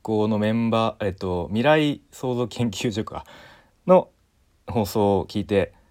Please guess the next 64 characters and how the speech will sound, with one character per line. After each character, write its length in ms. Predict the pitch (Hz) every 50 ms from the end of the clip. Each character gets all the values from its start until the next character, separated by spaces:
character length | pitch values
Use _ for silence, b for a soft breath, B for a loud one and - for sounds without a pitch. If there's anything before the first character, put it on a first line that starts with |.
| b
す 120 | - - 123
ご 140 | 117 123 104
く 240 | - 95 85 - -
最 180 | - - 113 98
近 200 | 92 110 107 107
僕 220 | 104 101 92 98
が 120 | 87 82 87
ぼ 140 | 95 101
ん 60 | 101 101
や 120 | 101 101
り 120 | 95 87
と 120 | - - 85
考 320 | - - 101 98 98 98 101
え 80 | 98
て 120 | 92 - 90
い 60 | 82
る 80 | -
こ 120 | - - 90
と 140 | - 95 95
が、 260 | 120 131 - - b b b b b b b b b b _ _ _ _ -
あ 140 | - 90 90
の、 260 | 90 90 87 87 87
決 200 | - - 98 -
し 20 | -
て 200 | 110 101 98 -
そ 160 | - - 101
れ、 140 | 98 95 - -
そ 120 | - 107
の 80 | 104 95
考 100 | 90 92 107 104 98
え、 100 | 90 -
間 360 | 92 98 92 - 117 120 123
違 40 | 113
い 20 |
じ 80 | 98 107
ゃ 40 | 107
な 100 | 117 127
い 60 | 127
ん 40 | 120
だ 80 | 110
よ 100 | 107 107
み 100 | 104 101
た 100 | 90 101
い 40 | 98
な 80 | 95 92
こ 120 | - -
と 160 | 90 - 98
を 60 | 95 90
な 100 | 101 101
ん 40 |
か、 220 | 98 - 87 - - B B B B B B B B B _ _ -
こ 600 | - - 98 92 92 92 92 90 92 90 90 - _ _ _ _ _ _ _ _ _ -
う、 40 | 117
ま 60 | 107
あ、 20 |
勝 180 | 101 - 101 -
手 120 | - 117
に 160 | 113 107 104
そ 140 | 92 - 120
ん 60 | 110
な 100 | 110 113
こ 120 | 107 - 110
と 160 | 87 110 95
を 160 | 90 82 -